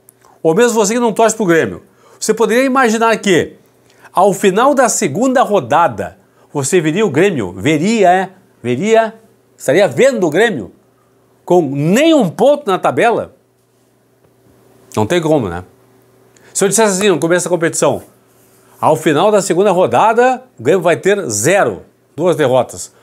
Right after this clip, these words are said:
Você não acreditaria em mim. Pois é, o Grêmio perdeu os dois jogos, né? Perdeu pro The Strongest na Bolívia, perdeu nessa terça-feira em casa na Arena para o Huachipato. Pelo grupo do Grêmio,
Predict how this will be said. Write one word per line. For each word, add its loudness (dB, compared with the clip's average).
Você 0
não -2
acreditaria -2
em -4
mim. -8
Pois 0
é, -2
o -12
Grêmio 0
perdeu 0
os 0
dois 2
jogos, 0
né? -14
Perdeu 0
pro -2
The 2
Strongest 0
na 0
Bolívia, 2
perdeu 2
nessa -2
terça-feira 0
em -2
casa -2
na 0
Arena 0
para -2
o 2
Huachipato. -4
Pelo 2
grupo 2
do 0
Grêmio, 0